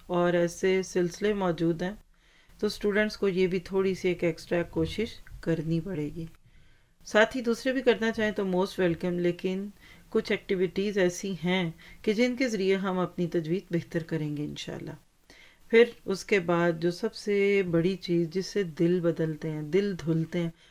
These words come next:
और अभी तक मैंने आपको जो कुछ भी कहा, ये सब करना आसान हो जाता है, वो दौरे कुरान है।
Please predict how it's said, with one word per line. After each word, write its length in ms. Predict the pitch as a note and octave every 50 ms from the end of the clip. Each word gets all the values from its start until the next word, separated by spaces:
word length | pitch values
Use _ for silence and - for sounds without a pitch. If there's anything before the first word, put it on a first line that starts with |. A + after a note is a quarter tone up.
| - _ -
और 80 | F#3+
अभी 200 | G3 F#3+ E3+ G3+
तक 180 | - G#3+ G3+ -
मैंने 200 | F#3 F#3+ F#3 F#3
आपको 280 | F#3 F3+ E3 - - F3+
जो 200 | E3 F3+ F3 F3
कुछ 260 | E3+ - G3 - -
भी 100 | F3+ F#3+ F3+
कहा, 380 | - E3+ D#3 D#3 D#3+ D3+ D#3 - - _ _ _ _ - -
ये 120 | G3+ G#3
सब 420 | F#3 - - - G3 G3+ G3+ G3+ -
करना 380 | - E3+ E3 - F3 E3+ E3+ E3+
आसान 380 | E3+ - - D#3+ D#3+ E3 E3 E3
हो 60 | D#3+
जाता 360 | D3+ E3 D3+ D3+ D3+ - D#3+
है, 140 | D#3 D#3+ D#3 - - - - - - - - - -
वो 100 | F#3 F#3+
दौरे 320 | E3 E3+ D#3+ D#3 D#3+ E3 E3
कुरान 460 | E3 E3 D#3+ D#3 D#3 D#3 D3+ D3 D#3
है। 120 | D#3+ D#3+